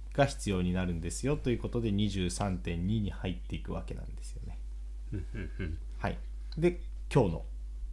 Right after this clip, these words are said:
Speaker 1: に-、分散合意の動作に入っていく感じです。
Speaker 2: はい。
Speaker 1: はい。なので、ここまでは、えー、分散合意がなぜ必要なのか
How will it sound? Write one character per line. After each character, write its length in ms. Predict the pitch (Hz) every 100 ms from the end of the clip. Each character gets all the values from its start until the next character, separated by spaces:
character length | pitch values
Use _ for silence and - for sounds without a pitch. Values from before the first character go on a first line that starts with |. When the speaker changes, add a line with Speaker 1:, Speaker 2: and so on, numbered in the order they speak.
| - -
Speaker 1:
に-、 160 | 131 135 - - - -
分 240 | 113 123
散 200 | 113 123
合 140 | 117
意 60 | 110
の 80 | 90
動 200 | 117 107
作 200 | - 131
に 180 | 143 -
入 180 | - 87
っ 20 |
て 160 | - -
い 40 |
く 120 | - -
感 200 | 160 156
じ 140 | -
で 80 | -
す。 200 | - - - - - - - -
Speaker 2:
は 300 | - - -
い。 120 | 85 - - - - - - - -
Speaker 1:
は 80 | 113
い。 100 | -
な 100 | 143
の 60 | 160
で、 100 | 117
こ 200 | - 135
こ 160 | 208 226
ま 120 | 254
で 120 | 165
は、 380 | 101 104 92 - - - -
え 380 | 107 101 98 -
ー、 640 | - - - - - 113
分 180 | 147 180
散 300 | 220 214 208
合 240 | 208 196
意 80 | 147
が 160 | 101
な 180 | 101 117
ぜ 140 | 147 107
必 260 | - -
要 100 | 110
な 120 | 113
の 100 | 117
か 240 | 95 -